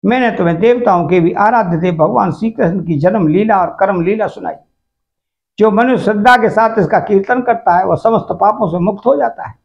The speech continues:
परीक्षित, जो मनुष्य इस प्रकार भक्त भयहारी निखिल सौंदर्य माधुर्य निधि श्री कृष्ण चंद्र के अवतार संबंधी रुचिर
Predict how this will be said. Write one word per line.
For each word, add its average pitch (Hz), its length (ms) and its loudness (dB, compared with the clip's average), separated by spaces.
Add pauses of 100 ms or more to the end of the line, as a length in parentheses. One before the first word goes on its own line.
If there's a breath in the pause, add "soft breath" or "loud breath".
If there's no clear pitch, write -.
(640)
परीक्षित, 208 480 -4 (920)
जो 240 240 6
मनुष्य 262 420 2
इस 220 120 0
प्रकार 254 460 4 (480)
भक्त 220 400 2
भयहारी 240 500 4
निखिल 226 360 0
सौंदर्य 247 520 2
माधुर्य 240 520 2
निधि 254 300 2 (1040)
श्री 220 120 4
कृष्ण 226 380 0
चंद्र 214 280 -2
के 196 140 0
अवतार 202 420 0
संबंधी 196 480 0
रुचिर 202 320 -2